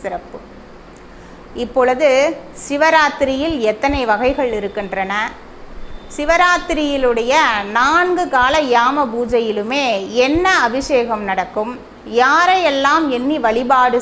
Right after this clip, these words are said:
செய்ய வேண்டும் என்பதையெல்லாம் பார்த்தோம் அல்லவா?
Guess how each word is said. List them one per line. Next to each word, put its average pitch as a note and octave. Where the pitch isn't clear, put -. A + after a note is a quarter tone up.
செய்ய G3
வேண்டும் F#3+
என்பதையெல்லாம் A3
பார்த்தோம் G#3
அல்லவா? F#3